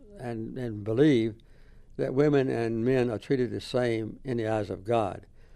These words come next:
Uh, that's what Christ said. That's what Saint Paul said to his, in his letter to the Galatians,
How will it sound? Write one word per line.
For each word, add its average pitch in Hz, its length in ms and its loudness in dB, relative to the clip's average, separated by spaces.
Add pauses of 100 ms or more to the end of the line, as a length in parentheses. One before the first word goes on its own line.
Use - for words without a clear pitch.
(520)
Uh, 113 240 0
that's 120 260 0
what - 160 -2
Christ 135 360 0
said. 117 240 0
That's 113 220 -4
what 120 140 -6
Saint - 240 -8
Paul 131 260 4
said 117 380 -6
to 117 80 -8
his, 104 180 -8
in 123 180 -8
his 107 140 -6
letter 113 220 -2
to - 120 -12
the 113 100 -8
Galatians, 120 680 -2